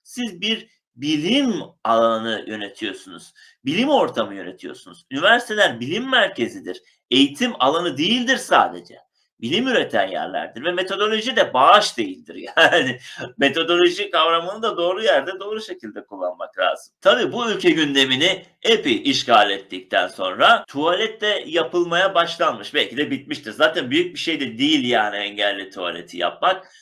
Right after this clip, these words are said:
Sayın Rektör de sözlerinin çarpıtıldığını söylemiş. E, az önce bir bölümünü izledik. Yedi dakikaydı. Biz herhalde yaklaşık üç dakikasını izledik. Geri kalan dört dakikasını da izlersiniz.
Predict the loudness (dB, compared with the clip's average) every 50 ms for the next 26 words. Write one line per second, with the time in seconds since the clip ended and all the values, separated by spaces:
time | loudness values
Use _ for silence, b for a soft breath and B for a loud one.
0 | b b _ -20 -6 0 2 2 2 2 0 0 0 -2 -2 -2 0 0 0 2
1 | 0 0 4 4 4 4 2 -2 -10 _ _ _ _ -2 0 2 2 2 0 -4
2 | -4 -4 -4 -4 -4 -6 -6 -8 -12 _ _ _ _ 0 2 2 2 0 -2 -6
3 | -8 -8 -6 -4 -6 -6 -6 -6 -8 -4 -4 -4 -4 -4 -8 -10 -12 -4 0 0
4 | 2 2 2 2 2 0 -2 -4 -4 -6 -6 -6 -4 -4 -4 -2 -2 0 0 0
5 | 0 -2 -4 -6 -6 -8 -10 -12 -12 -14 -18 _ _ _ _ _ _ -6 -4 -4
6 | -4 -2 0 0 0 0 2 0 2 2 2 0 -4 -8 -6 0 2 2 4 2
7 | 2 2 2 2 2 0 -8 -14 -14 -16 -14 -12 -12 -12 -4 -2 -2 -2 -2 -4
8 | -12 -16 -14 -10 -8 -8 -8 -8 -12 -14 -16 _ _ -6 -6 -6 -2 -2 2 2
9 | 2 2 6 6 6 6 4 0 -4 -4 -4 -10 -12 -12 -8 -6 -6 -6 -4 -2
10 | -2 -2 2 4 4 4 4 2 -4 -14 -20 -20 -20